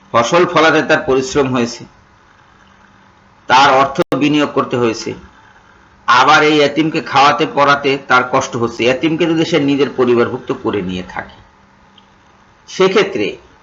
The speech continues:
ওইখানে উৎপাদিত শস্য এতিমের সাথে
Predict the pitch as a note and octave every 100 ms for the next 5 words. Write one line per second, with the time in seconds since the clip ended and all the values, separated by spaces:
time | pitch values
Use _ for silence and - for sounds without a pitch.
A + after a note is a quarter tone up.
0 | _ _ D3+ A3 A3+ A#3+ A#3 E3 - D#3+
1 | E3+ F3 - C#3 - - A2+ D#2 - -
2 | _ _ - C3 F3+ F3 F#3 - D3+ -
3 | A#2+